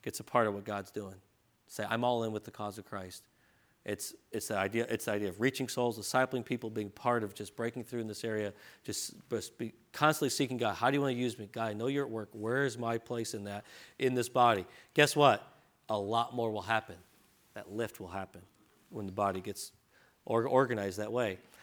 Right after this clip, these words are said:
And then the geese in formation honk from behind to encourage those flying up front to keep up their speed. When a goose gets sick or wounded and falls out of formation, two other geese will fall out of formation with the goose to follow it down to lend help and protection.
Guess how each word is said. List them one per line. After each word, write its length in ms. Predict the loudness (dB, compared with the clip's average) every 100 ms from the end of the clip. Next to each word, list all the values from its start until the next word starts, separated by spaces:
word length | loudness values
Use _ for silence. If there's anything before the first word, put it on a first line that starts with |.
| -20 -2
And 120 | 6
then 120 | 8
the 80 | 8
geese 320 | 6 4 4
in 40 | 4
formation 440 | 6 8 8 6
honk 300 | 4 6 6
from 120 | 2
behind 380 | 2 6 6 6
to 140 | 2 -2
encourage 420 | 2 2 4 2
those 120 | -2
flying 300 | 2 4 4
up 80 | 0
front 220 | -2 -2
to 80 | -4
keep 200 | -4 -4
up 120 | -4
their 100 | -4
speed. 380 | -6 -6 -6 -8 _ _ _ _ -20 -20 -10 4
When 100 | 6
a 60 |
goose 320 | 8 10 8 10
gets 200 | 6 10
sick 320 | 12 12 12
or 80 | 10
wounded 360 | 12 12 10
and 100 | 8
falls 260 | 10 10 12
out 120 | 10
of 60 | 8
formation, 440 | 8 8 6 2
two 220 | 2 4
other 160 | 4 4
geese 280 | 2 2 2
will 120 | -2
fall 340 | 2 4 6
out 160 | 6 6
of 100 | 2
formation 400 | 0 2 2 0
with 120 | 0
the 80 | 0
goose 240 | 0 -2
to 80 | -4
follow 240 | -2 0
it 80 | 0
down 200 | 0 -2
to 40 | -4
lend 220 | -4 -6
help 200 | -6 -8
and 80 | -10
protection. 460 | -8 -8 -10 -12